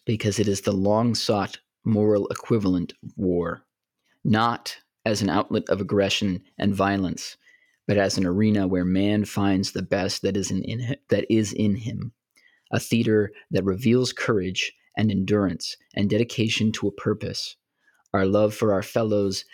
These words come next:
and levels of energies we never knew we possessed, and where we see, if only for moments,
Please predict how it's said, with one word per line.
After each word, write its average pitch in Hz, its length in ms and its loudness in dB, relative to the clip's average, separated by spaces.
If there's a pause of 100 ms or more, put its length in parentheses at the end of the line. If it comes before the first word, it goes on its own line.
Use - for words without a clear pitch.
(120)
and 101 220 0
levels 110 380 2
of 98 140 -4
energies 107 580 0
we 107 100 2
never 101 320 0
knew 101 260 0
we 95 140 -2
possessed, - 720 -6 (440)
and 101 140 0
where 101 120 4
we 107 160 0
see, 101 420 0 (240)
if - 160 -2
only 127 300 4
for 127 160 -4
moments, 90 560 -2